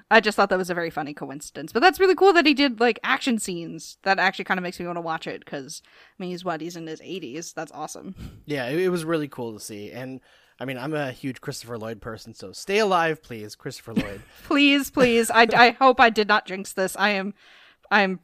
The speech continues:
Speaker 1: I'm begging. Please do not do this to me. <laughs>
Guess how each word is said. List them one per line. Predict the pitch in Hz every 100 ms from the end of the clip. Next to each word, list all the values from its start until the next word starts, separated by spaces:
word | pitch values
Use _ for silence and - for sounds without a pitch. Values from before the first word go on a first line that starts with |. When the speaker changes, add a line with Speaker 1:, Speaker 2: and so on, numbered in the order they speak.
| -
Speaker 1:
I'm | 202
begging. | 180 185 180 180
Please | - 240 190 -
do | 233
not | 185 -
do | 196
this | 165 170 -
to |
me. | 151 165 - - - - -
<laughs> | 131